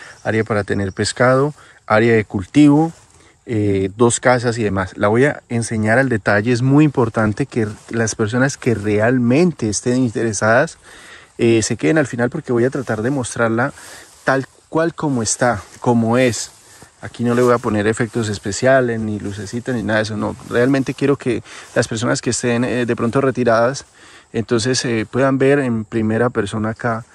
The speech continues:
eh, como si estuvieran aquí al lado mío, como pudieran ver la finca un poco más al detalle. Primero que todo, quiero contarles que la finca está ubicada aquí a unos veinte, veinticinco minutos de una ciudad, de una ciudad capital.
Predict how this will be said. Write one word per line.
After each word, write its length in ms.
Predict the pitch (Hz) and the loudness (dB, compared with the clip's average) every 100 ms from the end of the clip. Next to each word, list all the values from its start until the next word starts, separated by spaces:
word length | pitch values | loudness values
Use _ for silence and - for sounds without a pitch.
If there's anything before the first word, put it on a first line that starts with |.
| - - - _ - | -20 -20 -20 _ -10
eh, 460 | 113 110 104 101 101 | -4 0 0 -2 -4
como 180 | 110 107 | -4 -4
si 80 | |
estuvieran 380 | 110 - 110 123 | -4 -2 0 0
aquí 180 | 117 - | 0 -2
al 80 | 113 | 0
lado 140 | 117 | 2
mío, 320 | 120 131 160 - - - - | 2 2 0 -4 -20 -20 -20
como 220 | - 110 101 | -12 -10 -8
pudieran 360 | - 139 165 | 0 2 4
ver 160 | 156 151 | 4 2
la 80 | 143 | 2
finca 300 | 139 123 131 | -2 -4 -2
un 160 | 135 | -2
poco 240 | 127 123 120 | -2 -2 -2
más 200 | 117 117 | -2 -2
al 120 | 113 | -4
detalle. 480 | 107 - 110 101 - _ - - - - | -6 -2 -2 -2 -10 _ -20 -18 -18 -6
Primero 300 | 131 156 156 | 0 0 0
que 100 | 143 | 0
todo, 260 | 131 135 | 2 2
quiero 220 | - 139 | 2 -2
contarles 560 | 135 127 110 104 107 120 | -2 -4 -2 -4 -2 -6
que 320 | - 107 101 | -4 -4 -4
la 120 | 101 | -4
finca 260 | 101 117 113 | -4 -4 -4
está 200 | 117 127 | -2 0
ubicada 460 | 120 - 120 113 120 - | -2 0 -2 0 -4 -8
aquí 260 | 107 - 113 | -10 -4 -2
a 80 | |
unos 600 | 107 113 117 117 110 104 101 | 0 -2 -2 -2 -2 -4 0
veinte, 360 | 113 143 139 | 0 0 0
veinticinco 460 | 113 98 107 110 120 | -2 -2 -4 -4 -2
minutos 380 | 123 110 110 117 | 0 -2 -2 -4
de 100 | 104 | -2
una 220 | 104 110 | -2 -4
ciudad, 400 | 110 101 107 143 - - - - - | -4 0 0 0 -6 -20 -20 -20 -10
de 80 | 110 | -4
una 160 | 104 113 | -2 0
ciudad 260 | 117 98 - | 0 0 0
capital. 640 | 107 110 104 113 - | -6 -4 -4 -2 -2